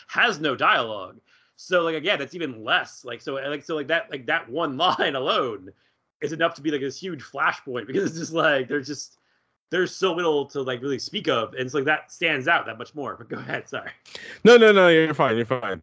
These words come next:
Speaker 2: Um, yeah, the, the, the, the blasphemous line,
Speaker 1: Yeah.
Speaker 2: um, which was, uh, cut out of the movie for years. And, uh, it's, it's that and, um, the drowning of the little girl were scenes that were almost lost forever.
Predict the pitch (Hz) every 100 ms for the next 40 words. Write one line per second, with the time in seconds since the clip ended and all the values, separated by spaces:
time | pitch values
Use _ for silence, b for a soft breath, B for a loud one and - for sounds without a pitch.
0 | - 123 110 101 92 - 131 127 104 92
1 | 110 101 95 113 107 92 - 110 98 95
2 | 85 98 90 104 101 98 - 95 85 -
3 | 87 71 80 - b b b b 120 101
4 | 90 85 82 - 131 113 - 117 110 101
5 | 90 - - 107 95 - 113 107 101 98
6 | 101 95 90 107 95 87 107 101 90 -
7 | - - - b b b b - 113 107
8 | 104 98 107 135 165 147 160 151 131 160
9 | 180 - 156 147 135 127 127 123 117 110
10 | 107 101 95 85 - _ _ _ _ _
11 | - 110 107 117 123 117 107 107 107 95
12 | 110 104 101 95 - 104 - 104 98 90
13 | 98 95 113 107 120 117 - 107 104 -
14 | - 90 104 98 90 69